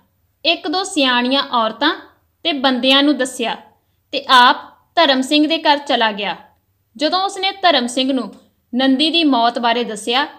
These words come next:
ਤਾਂ ਉਸ ਨੇ ਜਗਸੀਰ ਨੂੰ ਦਿਲਾਸਾ ਦਿੱਤਾ, ਪਰ ਉਸ ਦਾ ਮਨ ਵੀ ਡੋਲ ਗਿਆ। ਜਦੋਂ ਉਹ ਦੋਵੇਂ ਜਗਸੀਰ ਦੇ ਘਰ ਆਏ ਤਾਂ ਉਸ ਸਮੇਂ ਵਿਹੜੇ ਦੇ ਖਾਸੇ ਤੀਵੀਆਂ ਤੇ ਬੰਦੇ ਇਕੱਠੇ ਬੈਠੇ ਹੋਏ ਸਨ।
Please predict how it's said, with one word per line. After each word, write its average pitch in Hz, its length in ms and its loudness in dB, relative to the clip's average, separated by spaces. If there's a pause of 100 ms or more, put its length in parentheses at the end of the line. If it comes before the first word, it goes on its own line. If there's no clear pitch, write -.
(420)
ਤਾਂ 320 80 2
ਉਸ 349 160 -2
ਨੇ 359 120 -2
ਜਗਸੀਰ 294 560 -2
ਨੂੰ 302 180 0
ਦਿਲਾਸਾ 240 440 -2
ਦਿੱਤਾ, 208 340 -10 (560)
ਪਰ 294 220 4 (500)
ਉਸ 311 160 2
ਦਾ 359 180 2
ਮਨ 254 320 2
ਵੀ 269 160 4 (380)
ਡੋਲ 269 340 8
ਗਿਆ। 208 260 -6 (640)
ਜਦੋਂ 311 320 -2
ਉਹ 349 280 0
ਦੋਵੇਂ 285 320 2
ਜਗਸੀਰ 262 540 -6
ਦੇ 302 140 -2
ਘਰ 311 220 2
ਆਏ 247 320 -2 (500)
ਤਾਂ 349 100 4 (100)
ਉਸ 415 200 -2
ਸਮੇਂ 262 420 -2 (380)
ਵਿਹੜੇ 339 400 0
ਦੇ 254 160 0 (460)
ਖਾਸੇ 277 480 0
ਤੀਵੀਆਂ 277 540 0
ਤੇ 311 120 -2
ਬੰਦੇ 233 400 -2 (420)
ਇਕੱਠੇ 330 420 -4
ਬੈਠੇ 269 380 0
ਹੋਏ 277 220 0
ਸਨ। 214 300 -8